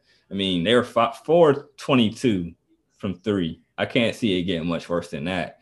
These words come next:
And they're a solid shooting team, so I have more faith in them shooting like than, uh, than that. I know it's gonna be a different game, but, uh, they gotta just play a little cleaner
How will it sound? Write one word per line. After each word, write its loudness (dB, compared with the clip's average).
And -2
they're 4
a 0
solid 2
shooting -2
team, 0
so -4
I -8
have 0
more -2
faith -2
in -4
them -6
shooting -10
like -10
than, -8
uh, -10
than -16
that. -4
I -4
know -2
it's -6
gonna -6
be -2
a -6
different -6
game, -4
but, 0
uh, 0
they -2
gotta 4
just -6
play 2
a 2
little 0
cleaner -2